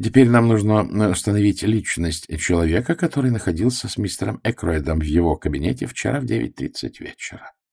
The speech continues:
Всё говорит о том, что этот человек попал в дом через окно, и хотя позже мисс Флора видела своего дядюшку живым и здоровым,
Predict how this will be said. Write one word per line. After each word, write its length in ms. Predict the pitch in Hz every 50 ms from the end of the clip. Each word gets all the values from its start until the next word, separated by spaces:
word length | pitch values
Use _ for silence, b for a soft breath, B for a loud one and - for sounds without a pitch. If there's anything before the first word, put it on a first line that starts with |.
| _ _ _ _ _ _ _ _ _ -
Всё 180 | - - 135
говорит 320 | 131 127 127 123 123 123 113
о 60 | 95
том, 180 | - 127 139
что 200 | 139 - - -
этот 200 | 113 - 110 98
человек 480 | - - - 95 90 87 87 104 - -
попал 320 | - 90 82 85 92 92
в 60 | 90 82
дом 220 | 85 98 95 95
через 380 | 95 - 104 104 98 98 95 117
окно, 440 | 135 127 - 165 175 147 85 - _ _ _ _ _ _ _ _ _ _ -
и 80 | 95
хотя 300 | 85 - 92 82 90 85
позже 400 | 82 - 127 135 135 110 82 80
мисс 240 | 78 82 85 80 -
Флора 360 | - - - 90 85 85 85
видела 440 | 85 80 85 85 76 78 76 65 71
своего 360 | 73 - - 82 78 76 71
дядюшку 520 | 78 69 73 73 69 71 73 - - - 95
живым 400 | 95 95 98 87 78 78 71 65
и 120 | - 76
здоровым, 600 | 71 69 71 80 - 65 78 - 185 190 185 -